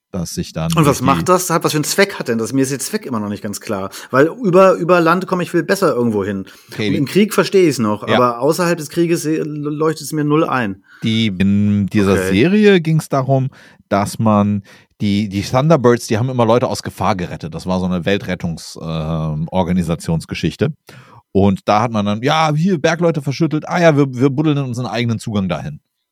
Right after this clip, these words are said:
Speaker 1: Naja, und neben den Thunderbirds gab es auch so ein Subterrane bei der berühmten Spät-siebziger Zeichentrickserie Doktor Snuggles.
Speaker 2: Ach.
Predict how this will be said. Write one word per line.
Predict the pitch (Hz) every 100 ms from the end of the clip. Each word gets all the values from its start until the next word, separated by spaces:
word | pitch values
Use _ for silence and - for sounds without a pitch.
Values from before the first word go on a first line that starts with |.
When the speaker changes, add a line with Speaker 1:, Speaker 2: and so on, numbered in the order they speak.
| _ _ _ _ _ _ _ -
Speaker 1:
Naja, | 160 180
und | 120 117
neben | 113 127 147 135 123 107
den | 101 92 95 - -
Thunderbirds | 92 101 156 156 104 - - -
gab | 110 104
es | - 110 - -
auch | 98 101
so | 101 98
ein | 92
Subterrane | - 95 - 98 92 92 92
bei | 85 85 85 82 80
der | 87 80 80
berühmten | 82 76 80 92 98 - 87 87 85 80 80 80
Spät-siebziger | - - 107 120 104 - - 113 104 95 95
Zeichentrickserie | - 95 104 - 92 - 90 90 90
Doktor | 101 - 92
Snuggles. | - - 82 98 175 - - _ _ _ _ _ _ _ _
Speaker 2:
Ach. | 120 110 -